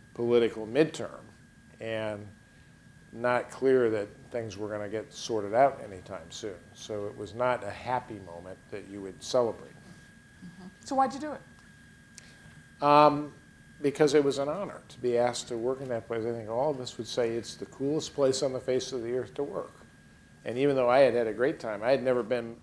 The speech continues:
Speaker 1: outside the country very much, and I had just worked for the Secretary of State and been all over the world. That was pretty exciting. <laughs> But the opportunity to work in the White House, you know, to drive up that little West Executive Drive and say,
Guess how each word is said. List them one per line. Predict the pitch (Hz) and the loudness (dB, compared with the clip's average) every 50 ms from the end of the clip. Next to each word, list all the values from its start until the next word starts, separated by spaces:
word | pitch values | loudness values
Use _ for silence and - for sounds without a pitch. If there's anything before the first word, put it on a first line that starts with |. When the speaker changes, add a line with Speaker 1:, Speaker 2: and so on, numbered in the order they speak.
| - - | -10 -4
Speaker 1:
outside | 120 117 120 110 - - 127 123 117 110 101 | -2 -2 -2 -2 -2 0 2 2 2 0 -4
the | 101 | -10
country | - - 151 202 202 - 156 131 104 | -8 -4 -4 -4 -4 -2 -2 -4 -2
very | 98 98 92 95 | -4 -8 -10 -8
much, | 98 107 104 - | -10 -10 -8 -8
and | 113 110 | -8 -6
I | 107 107 | -6 -6
had | 107 101 | -6 -4
just | 98 127 123 - - | -4 -4 -4 -2 -2
worked | 131 131 123 - | -2 -2 -2 -2
for | - 120 | -8 -10
the | 95 | -8
Secretary | - - 135 123 123 - - 120 101 85 | -4 -2 -2 -2 -2 -2 -4 -6 -4 -4
of | - | -6
State | - - 127 120 107 | -4 -4 -4 -4 -4
and | 101 98 | -8 -12
been | 101 101 | -10 -8
all | 107 113 117 120 | -4 -2 0 0
over | 117 110 104 | 0 -2 -2
the | 104 104 | -8 -6
world. | 107 120 143 151 127 110 107 113 110 110 | -2 2 4 6 6 4 2 -2 -2 0
That | 110 113 123 - | 0 0 0 0
was | - 117 - - - - - - - - - - - - - | -2 -6 -8 -10 -10 -14 -20 -20 -20 -20 -20 -20 -20 -18 -8
pretty | - 120 107 98 | -6 -6 -4 -4
exciting. | 95 - - 113 98 80 78 85 98 127 113 - | -6 -6 -6 -6 -6 -6 -8 -12 -12 -12 -12 -12
<laughs> | 120 117 - 123 113 - - - - _ - - - - 107 101 | -14 -14 -14 -16 -18 -20 -20 -20 -20 _ -20 -20 -20 -18 -10 -8
But | 110 110 | -8 -4
the | 113 120 117 | 0 4 4
opportunity | 120 117 117 107 - - 139 143 151 151 131 | 4 4 2 -4 -8 -6 -4 -2 -2 -2 -2
to | 110 107 | -2 -4
work | 104 104 117 139 147 143 - 139 | -4 0 0 0 0 0 -4 -6
in | 127 123 | -6 -4
the | 117 | -2
White | 113 113 117 117 113 113 | 2 4 4 4 4 4
House, | 113 113 113 - - - - - - - - - - - - - - - | 2 0 0 -2 -6 -10 -14 -20 -20 -20 -20 -20 -20 -20 -20 -20 -20 -16
you | - 110 | -12 -10
know, | 107 | -8
to | 101 98 | -8 -8
drive | 98 113 123 127 131 131 120 | 0 6 10 10 10 10 10
up | 127 120 - | 6 4 4
that | - 117 110 113 | 2 2 2 4
little | 117 117 117 113 107 107 | 2 2 2 2 0 0
West | 110 113 117 117 - - - | 2 2 2 2 0 -4 -6
Executive | 127 101 101 117 117 113 - - 107 110 104 95 | -8 -4 0 0 0 0 0 -4 -6 -8 -8 -6
Drive | 110 113 107 107 110 113 110 | -2 2 2 4 4 2 0
and | 107 95 | -2 -8
say, | - - - 123 113 113 107 110 | -12 -6 -4 -2 -2 -2 -4 -8